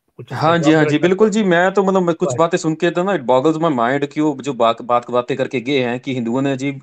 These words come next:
Speaker 2: मोदी को बहुत इसलिए डाला है क्योंकि वो मुसलमानों को मजा चखाया। I mean, I have not seen, uh, heard more, you know, uh, idiotic sentence in statement of my life।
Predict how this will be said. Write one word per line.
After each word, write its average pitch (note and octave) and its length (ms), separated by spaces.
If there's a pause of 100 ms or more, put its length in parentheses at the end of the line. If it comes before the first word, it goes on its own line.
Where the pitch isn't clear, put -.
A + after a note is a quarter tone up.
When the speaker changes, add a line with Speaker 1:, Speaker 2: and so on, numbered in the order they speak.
Speaker 2:
मोदी C3+ 240
को C3+ 100
बहुत B2 240
इसलिए D3+ 300
डाला A#2 240
है B2+ 100
क्योंकि B2+ 300
वो B2+ 80
मुसलमानों A#2 360
को A2+ 60
मजा A2 180
चखाया। A2 300
I B2+ 40
mean, C#3 140
I C3 220
have D3+ 120
not D#3+ 160
seen, D3 240
uh, B2 180 (140)
heard C3 180 (140)
more, B2+ 140
you A#2 160
know, D#3 140 (420)
uh, F2 160
idiotic C3+ 560
sentence A#2 300
in A2 80
statement G#2+ 640
of G#2 220
my G2+ 80
life। G#2 200